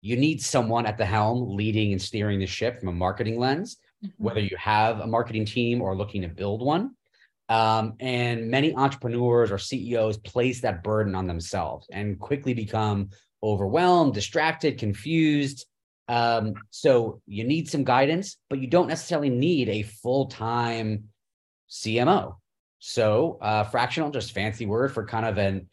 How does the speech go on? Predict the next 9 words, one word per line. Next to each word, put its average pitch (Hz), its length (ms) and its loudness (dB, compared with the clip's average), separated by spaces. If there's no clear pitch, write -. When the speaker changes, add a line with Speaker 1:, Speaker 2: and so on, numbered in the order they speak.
Speaker 1:
more 120 240 4
agile, 113 380 2
nimble 110 340 0
part-time, 107 800 -2
but 120 140 0
someone 147 240 2
who's 135 140 4
invested 113 680 2
enough 104 360 -2